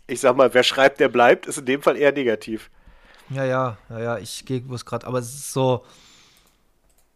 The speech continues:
Speaker 2: ja, nee, so richtig haben wir nix so, wir reden eigentlich über andere Sachen mehr oder weniger.
Speaker 1: Mhm.
Speaker 2: Über,
Speaker 1: Ja, nee.
Speaker 2: im, im, wir schreiben so ein bisschen was und reden. Gut, das,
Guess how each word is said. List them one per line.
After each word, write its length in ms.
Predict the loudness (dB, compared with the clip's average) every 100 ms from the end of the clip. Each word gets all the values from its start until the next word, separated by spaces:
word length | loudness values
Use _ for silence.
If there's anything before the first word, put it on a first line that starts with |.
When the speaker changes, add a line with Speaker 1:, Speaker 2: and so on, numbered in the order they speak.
| _ _ _ _ _ _ _
Speaker 2:
ja, 280 | 0 2 2
nee, 160 | 2
so 120 | -2 -4
richtig 340 | -6 -8 -8
haben 160 | -6 -4
wir 180 | -4
nix 300 | -4 -8 -8
so, 440 | -6 -6 -8 -14 -18
wir 320 | -10 -4 -2
reden 200 | -2 -4
eigentlich 220 | -4 -8 -8
über 220 | -8 -8
andere 260 | -8 -8
Sachen 320 | -10 -10 -10 -10
mehr 120 | -8
oder 160 | -8
weniger. 420 | -10 -12 -10 -12 -14 _ _ _ -4
Speaker 1:
Mhm. 300 | -2 -4 -6
Speaker 2:
Über, 160 | 0 2
Speaker 1:
Ja, 100 | 2
nee. 120 | 0
Speaker 2:
im, 180 | -2 -8
im, 280 | -12 -14 _ _
wir 120 | -6
schreiben 400 | -4 0 0 0
so 120 | -6
ein 80 | -6
bisschen 320 | -6 -8 -6
was 140 | -6 -6
und 140 | -10
reden. 200 | -10 -12 -18 -20 _
Gut, 220 | -6 -6 -10 -20 -20 -20 -20 -2
das, 380 | 0 0 -4